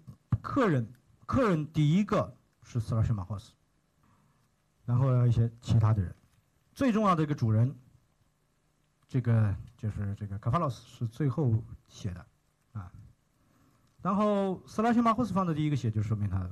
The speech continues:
非常的，呃，重要，啊。但是呢，一共就十个人，这十个人呢，就，也就十个人，人数也不多，是吧？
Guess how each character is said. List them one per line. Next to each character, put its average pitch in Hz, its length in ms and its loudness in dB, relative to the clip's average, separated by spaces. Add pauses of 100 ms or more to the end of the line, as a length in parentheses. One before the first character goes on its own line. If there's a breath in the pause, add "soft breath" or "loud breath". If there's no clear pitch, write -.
非 107 100 -4
常 101 140 -6
的， 98 80 -10
呃， 95 240 -12
重 156 180 -6
要， 104 120 -4 (240)
啊。 - 180 -18 (180)
但 156 120 -4
是 160 100 0
呢， 165 180 0 (640 loud breath)
一 143 80 -4
共 165 320 -2
就 143 140 0
十 - 160 -6
个 151 80 2
人， 127 240 2 (140)
这 185 100 -6
十 175 160 -6
个 185 60 -2
人 165 120 0
呢， 165 280 0 (1120)
就， 165 120 -2
也 151 140 2
就 151 100 2
十 - 140 -2
个 131 80 2
人， 113 160 2
人 131 100 2
数 160 140 -6
也 127 60 -2
不 120 100 0
多， 165 160 -2
是 135 80 0
吧？ 95 240 -6